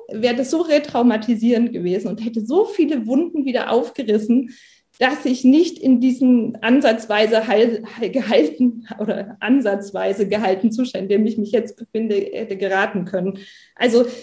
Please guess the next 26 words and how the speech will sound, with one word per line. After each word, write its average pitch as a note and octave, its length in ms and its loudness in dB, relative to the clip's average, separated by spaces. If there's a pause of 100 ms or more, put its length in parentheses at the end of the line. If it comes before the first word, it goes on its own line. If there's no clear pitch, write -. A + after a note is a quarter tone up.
(140)
da, A3 120 2
das B3 320 -2
darf C#4 240 2
die D4 140 2
Kirchen C#4+ 420 2
und A#3+ 160 2
Kirchenvertreter D4+ 640 -2
dürfen B3+ 260 0
das C4+ 140 -2
nicht C4+ 180 0
vergessen, A#3+ 540 0
wie D4 140 4
viel D#4 240 0
Potenzial A#3 1160 0
im A#3 180 2
Guten D#4+ 360 0
und B3 140 -2
im A#3 160 2
Negativen B3 580 -2
in A#3 180 2
ihren A#3+ 220 2
Reaktionen A#3+ 600 -2
steckt, G3+ 440 -4
wie C4 140 4
man A#3+ 380 2
mit A#3+ 260 -2